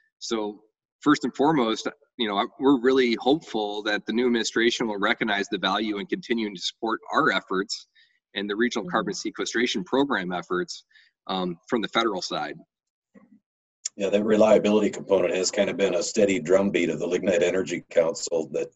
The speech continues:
Speaker 3: uh, uh, you know, there are, there are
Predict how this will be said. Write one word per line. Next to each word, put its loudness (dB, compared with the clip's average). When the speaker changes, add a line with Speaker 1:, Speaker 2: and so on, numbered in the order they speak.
Speaker 3:
uh, -4
uh, 0
you -6
know, 2
there 6
are, 6
there 0
are 2